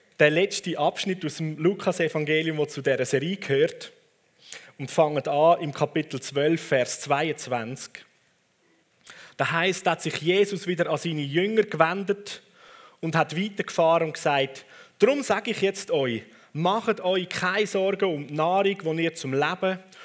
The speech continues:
und um die Kleidung, die ihr für euren Körper braucht. Weil das Leben ist wichtiger als die Nahrung und der Körper ist wichtiger als die Kleidung. Schaut euch die Raben an. Sie säen nicht, sie ernten nicht,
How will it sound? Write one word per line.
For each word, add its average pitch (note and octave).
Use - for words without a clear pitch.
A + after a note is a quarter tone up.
und D3+
um C#3+
die -
Kleidung, E3
die D#3
ihr D3
für D3
euren B2+
Körper D3
braucht. -
Weil D#3+
das -
Leben A#3
ist D3
wichtiger E3+
als C3+
die D3
Nahrung F3+
und C#3
der -
Körper D3+
ist B2
wichtiger D3
als B2
die -
Kleidung. G#2+
Schaut B3
euch G3+
die -
Raben F3+
an. A#2
Sie -
säen G3+
nicht, G3+
sie D3
ernten F3
nicht, D#3